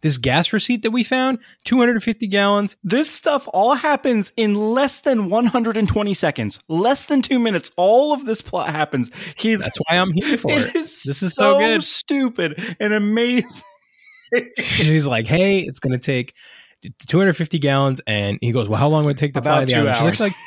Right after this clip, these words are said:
Speaker 1: about two hours." He looks at his wristwatch and there's, like, two hours and forty-five
Speaker 2: We're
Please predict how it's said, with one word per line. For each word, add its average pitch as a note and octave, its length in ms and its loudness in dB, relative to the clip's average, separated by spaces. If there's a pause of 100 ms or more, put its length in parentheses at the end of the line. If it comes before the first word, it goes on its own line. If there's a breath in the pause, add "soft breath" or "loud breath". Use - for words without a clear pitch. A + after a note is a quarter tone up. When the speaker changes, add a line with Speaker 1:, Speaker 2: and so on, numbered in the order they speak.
(460 loud breath)
Speaker 1:
about D#3+ 140 0
two E3 240 2
hours." C#3 320 4
He C3+ 80 -2
looks C#3 200 0
at D3 60 0
his A#2+ 120 0
wristwatch B2 500 0
and A#2+ 80 -2
there's, A2 120 0
like, A2 140 -2
two B2+ 200 0
hours A2+ 200 0
and F3+ 140 -6
forty-five G#2 500 -2
Speaker 2:
We're F#3 140 2